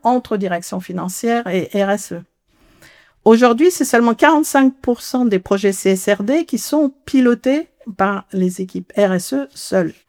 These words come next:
Le point de blocage, c'est, euh, la collecte des données,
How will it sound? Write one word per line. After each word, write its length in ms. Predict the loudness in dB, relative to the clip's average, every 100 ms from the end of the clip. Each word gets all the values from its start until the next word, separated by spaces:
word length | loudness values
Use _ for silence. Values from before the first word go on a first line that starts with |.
| _ _ -20 _ _ _ _
Le 200 | 4 4
point 180 | 4 6
de 60 |
blocage, 400 | 6 6 4 2
c'est, 520 | 0 0 2 4 2
euh, 220 | 4 4 4
la 140 | 4
collecte 400 | 4 2 0 -2
des 180 | -2 0
données, 420 | 2 2 0 -6